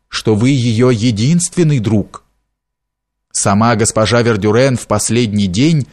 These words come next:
что мы проводили вместе, говорила мне: "Вы знаете, в такие минуты разговор льётся как-то непринуждённее. Я не говорю, что Адетта не любит нас, но всё, что мы говорим ей,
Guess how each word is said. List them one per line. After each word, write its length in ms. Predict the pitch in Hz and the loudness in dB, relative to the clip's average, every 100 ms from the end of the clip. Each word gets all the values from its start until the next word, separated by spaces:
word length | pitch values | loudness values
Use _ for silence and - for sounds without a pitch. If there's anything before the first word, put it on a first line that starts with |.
| _ | _
что 240 | - 117 | -4 0
мы 140 | 107 110 | 0 0
проводили 480 | 113 113 107 110 113 | 0 0 0 0 0
вместе, 640 | 113 123 92 - 80 - _ _ - | 0 0 -2 -4 -6 -8 _ _ -8
говорила 600 | 92 107 104 117 190 156 | -2 2 2 2 0 0
мне: 400 | 104 95 82 - _ _ _ _ - | 0 0 -2 -6 _ _ _ _ -6
"Вы 180 | 117 147 | 0 2
знаете, 680 | 135 160 196 113 - 98 90 - _ | 2 2 2 0 -2 -2 -2 -6 _
в 120 | - | -4
такие 360 | 127 113 131 127 | -2 0 2 2
минуты 400 | 127 135 135 127 | 2 2 2 0
разговор 540 | 127 104 120 117 123 | 0 0 0 2 2
льётся 560 | 110 101 127 131 - 123 | 2 2 0 0 -4 -2
как-то 320 | 120 117 120 | -2 -2 -2
непринуждённее. 1080 | 117 110 117 113 98 170 208 123 87 69 - _ _ _ _ _ _ 117 | 0 0 0 0 0 2 2 2 -2 -4 -10 _ _ _ _ _ _ -4
Я 340 | 117 147 151 | 2 2 4
не 160 | 151 151 | 2 2
говорю, 400 | 160 175 185 190 | 2 2 2 0
что 280 | - 131 120 | 0 0 2
Адетта 440 | 117 127 120 127 | 2 2 2 0
не 160 | 127 135 | 2 2
любит 400 | 131 104 101 95 | 2 2 0 0
нас, 500 | 95 95 - - - _ _ _ - | 0 0 -4 -8 -10 _ _ _ -2
но 160 | 117 | 0
всё, 320 | 127 - 143 139 | 0 2 2 2
что 180 | - | 0
мы 120 | 135 123 | 0 0
говорим 460 | 120 113 107 110 | 2 2 2 0
ей, 400 | 110 143 190 190 | 0 0 0 -4